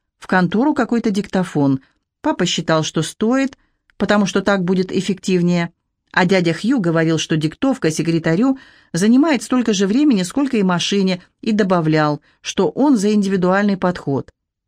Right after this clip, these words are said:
А женщины болтали про детей и всякую другую дрянь. «Бог мой,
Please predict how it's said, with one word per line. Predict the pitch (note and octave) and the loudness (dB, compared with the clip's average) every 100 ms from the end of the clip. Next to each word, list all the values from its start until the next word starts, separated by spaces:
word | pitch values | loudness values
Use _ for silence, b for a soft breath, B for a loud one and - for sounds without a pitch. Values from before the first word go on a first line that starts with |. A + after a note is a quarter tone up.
| _ _ | _ _
А | - C#3+ | -4 0
женщины | F#3+ C4 - E3 D3+ C3+ B B | 2 2 2 0 0 -2 B B
болтали | D#3 F3+ F3+ G#3 F#3+ | 0 0 0 0 0
про | F3+ | -2
детей | D#3 D#3 A3 G3+ | -4 -2 -2 -2
и | - | -2
всякую | E3 - F#3 F#3+ F#3 | -4 -2 -2 0 0
другую | G#3 A#3 G3 D#3 | 0 0 2 2
дрянь. | D3+ E3 C#3+ C#3+ - _ _ _ _ _ - | 2 2 0 -2 -8 _ _ _ _ _ -2
«Бог | B3 G#3+ D#3 - | 2 2 0 2
мой, | D3 C#3 | 2 2